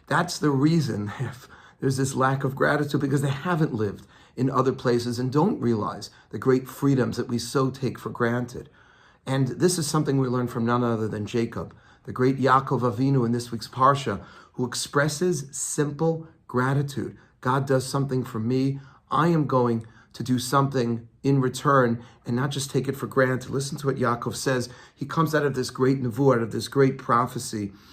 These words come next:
And afterwards he says, "Vayidor Yaakov neder," that Jacob makes a vow.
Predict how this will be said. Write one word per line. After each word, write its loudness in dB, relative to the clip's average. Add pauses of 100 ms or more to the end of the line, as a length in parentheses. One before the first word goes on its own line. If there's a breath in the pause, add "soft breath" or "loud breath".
(220 loud breath)
And -2
afterwards 2
he -2
says, 0
"Vayidor 2
Yaakov 0
neder," -4 (420 soft breath)
that -6
Jacob 2
makes 0
a -2
vow. -6